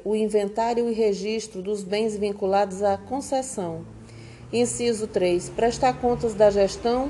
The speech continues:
do serviço ao poder concedente e aos usuários, nos termos definidos no contrato. Inciso quatro. Cumprir e fazer cumprir as normas do serviço e as cláusulas contratuais da concessão.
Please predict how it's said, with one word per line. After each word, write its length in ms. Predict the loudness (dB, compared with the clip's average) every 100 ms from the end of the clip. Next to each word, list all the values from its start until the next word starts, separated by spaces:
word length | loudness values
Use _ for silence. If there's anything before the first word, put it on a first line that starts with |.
| -4
do 80 | -4
serviço 600 | 0 4 4 2 -2 2
ao 80 | 0
poder 300 | 0 0 0
concedente 800 | 0 -6 0 0 2 0 -2 0
e 20 | 0
aos 180 | 0
usuários, 800 | -2 -4 0 2 2 -2 -6 -10 -18 -20 -20 -8
nos 220 | 0 0
termos 380 | 2 0 0 0
definidos 680 | 2 2 2 -2 -2 -4 -6
no 100 | -6
contrato. 680 | -4 -6 -6 -8 -10 -18 -20 _ _ _ -20 -20 -20 -20 -6
Inciso 520 | -4 -2 -2 -2 -2
quatro. 520 | -2 0 0 -4 -12 -8
Cumprir 460 | -6 -4 0 0 2
e 40 |
fazer 340 | 0 2 2
cumprir 440 | 2 -4 -4 0 2
as 160 | 2
normas 340 | 0 0 0 -4
do 140 | -6
serviço 800 | -4 -2 -2 -2 -4 -6 -8 -12 -14 -20 _ 0
e 100 | 2
as 200 | 2 0
cláusulas 540 | 2 2 2 -2 -2
contratuais 720 | -4 -6 0 -2 0 0 2
da 100 | 0
concessão. 680 | -2 -4 -4 -4 -6 -10 -10